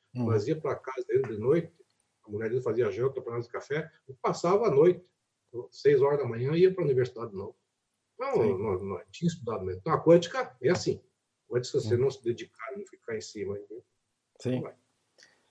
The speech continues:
Speaker 1: É,
Speaker 2: Então, foi,
Speaker 1: e
Speaker 2: eu gostei de fazer quântica. Gostei.
Speaker 1: Sim.
Speaker 2: Não tive desprazer.
Speaker 1: Uhum.
Speaker 2: Gostei.
Speaker 1: É, então, legal. É...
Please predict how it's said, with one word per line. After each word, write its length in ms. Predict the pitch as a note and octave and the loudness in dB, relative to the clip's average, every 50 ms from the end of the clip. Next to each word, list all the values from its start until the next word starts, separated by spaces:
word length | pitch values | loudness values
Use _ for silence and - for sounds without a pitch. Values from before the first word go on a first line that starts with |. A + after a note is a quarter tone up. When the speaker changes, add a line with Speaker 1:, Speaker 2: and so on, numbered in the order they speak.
| _ | _
Speaker 1:
É, 260 | - A3 F3+ C3 A#2+ A2+ | 2 4 6 8 8 6
Speaker 2:
Então, 140 | A2+ - - | 6 4 0
foi, 100 | C3+ D3 | 0 2
Speaker 1:
e 500 | D3+ D3+ D3+ D3 D3 C#3+ C3+ B2+ B2 A#2 | 2 4 4 4 4 4 4 4 4 6
Speaker 2:
eu 100 | A2+ A2 | 6 6
gostei 240 | G#3+ - - C#5 C4+ | 6 4 6 4 4
de 40 | |
fazer 180 | - - - - - | 4 4 4 4 2
quântica. 340 | - - - G3 - - _ _ _ _ - | -2 -6 -6 -8 -10 -14 _ _ _ _ -6
Gostei. 360 | C3+ F3 E3+ - D#3 D#3+ - - - _ _ - | -6 -6 -4 -4 -4 -6 -6 -8 -14 _ _ -8
Speaker 1:
Sim. 300 | - C3 B2+ B2+ B2 B2 | -4 -4 -2 -2 -4 -6
Speaker 2:
Não 140 | - A2+ - - | -6 -8 -6 -4
tive 300 | - E3+ C3 A#2+ G#2+ - _ _ | -4 -4 -4 -4 -8 -10 _ _
desprazer. 640 | - - - - - C3 A2+ G2 G#2+ A#2 G#2 F#2 - - _ _ - | -10 -8 -6 -2 0 2 2 4 4 2 2 0 -4 -12 _ _ -2
Speaker 1:
Uhum. 380 | B2+ C3 C3 G#2+ G#2 A#2 B2 A2+ A2 | 0 2 2 2 2 0 -2 -2 -4
Speaker 2:
Gostei. 300 | - C3 B2+ - G2+ - - _ _ _ _ _ _ _ _ _ _ _ - - - | -4 -4 -4 -4 -6 -8 -8 _ _ _ _ _ _ _ _ _ _ _ -20 -6 -2
Speaker 1:
É, 100 | F3 G3+ | 2 2
então, 260 | F#3+ - - A#2 G2+ | 2 4 2 2 4
legal. 460 | G#2+ A#2 B2 B2 B2+ B2+ B2+ B2 - - _ _ _ _ | 4 4 4 4 4 4 4 2 0 -6 _ _ _ _
É... 720 | - B2+ B2+ B2+ B2+ B2 A#2+ A#2 A2+ A2 G#2+ G#2 G2 G2 F#2 | 4 6 8 8 8 8 8 8 8 8 8 6 4 2 -2